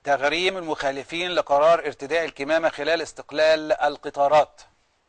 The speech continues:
آه، النهاردة هيئة السكك الح-، الحديد أكدت أنها ستغرم الرك-، آه، الركاب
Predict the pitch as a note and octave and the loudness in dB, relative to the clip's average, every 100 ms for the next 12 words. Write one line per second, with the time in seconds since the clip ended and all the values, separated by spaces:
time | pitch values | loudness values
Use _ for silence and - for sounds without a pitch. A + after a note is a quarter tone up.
0 | _ _ _ _ _ _ _ _ _ _ | _ _ _ _ _ _ _ _ _ _
1 | _ _ _ _ B2+ C3 C3 B2+ B2+ B2+ | _ _ _ _ -4 -2 -2 -2 -4 -4
2 | B2 B2 A#2 B2+ B2+ B2 E3 G3+ F3+ F3 | -4 -6 -8 -10 -8 2 4 4 6 6
3 | D3+ F3+ E3 C#3+ E3+ D#3 C#3+ B2 B2+ C3 | 6 4 0 -8 -8 -8 -8 -8 -8 -8
4 | - C3+ - B2+ D#3+ F#3 - - E3 D#3 | -8 -8 -6 -8 -8 -4 -4 0 -2 -4
5 | C3+ D#3+ D#3+ D#3+ - C3+ D3 C3+ D#3+ D3+ | -4 2 4 4 0 -6 -2 4 4 2
6 | D3 B2+ C3+ - B2+ A#2 B2+ B2 - D#3+ | -4 -6 -8 -6 -6 -4 -6 -8 -10 0
7 | D#3+ | 2